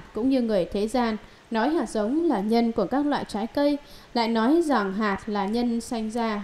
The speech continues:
đất là nhân thành tựu, nghĩa ấy cũng giống như thế. Bồ Tát Ca Diếp bạch Thế Tôn, trước đây trong các kinh khác Như Lai có dạy rằng Phật là căn bản của ba mươi bảy phẩm, nghĩa ấy thế nào?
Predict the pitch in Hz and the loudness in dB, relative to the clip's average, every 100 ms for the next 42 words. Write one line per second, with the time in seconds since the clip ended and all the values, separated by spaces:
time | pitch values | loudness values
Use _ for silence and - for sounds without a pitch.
0 | 233 294 349 240 196 214 208 220 196 233 | -4 -2 -2 -4 -4 -4 -4 -6 -2 -2
1 | 214 - - - - 247 247 226 269 320 | -2 -4 -16 -20 -8 -6 -2 0 0 0
2 | 277 294 220 247 269 262 220 262 370 - | -2 -2 -2 0 0 0 0 0 -4 -8
3 | - - 226 202 247 254 240 214 294 381 | -18 -14 -8 -4 -4 -2 -2 -2 -2 -4
4 | - 233 190 - - - - 214 214 262 | -4 -4 -6 -8 -18 -20 -8 -6 -2 -2
5 | 247 226 254 311 262 247 226 202 - 240 | 0 -2 -4 -4 0 0 -2 -6 -6 -4
6 | 214 247 247 226 208 285 339 349 233 220 | -2 -6 -4 -4 -4 -2 -4 -4 -4 -2
7 | 220 208 214 285 277 208 214 190 175 - | -4 -4 -4 -2 -4 -4 -4 -4 -4 -4
8 | 196 190 190 294 269 240 190 175 - 220 | -4 -4 -4 -4 0 0 -2 -4 -2 0
9 | 190 190 226 226 214 208 190 214 180 165 | 2 0 -2 -4 -2 -4 -2 -4 -4 -6
10 | - - - - 269 262 269 320 269 294 | -18 -20 -10 -2 2 4 4 2 0 0
11 | 262 208 | 0 -2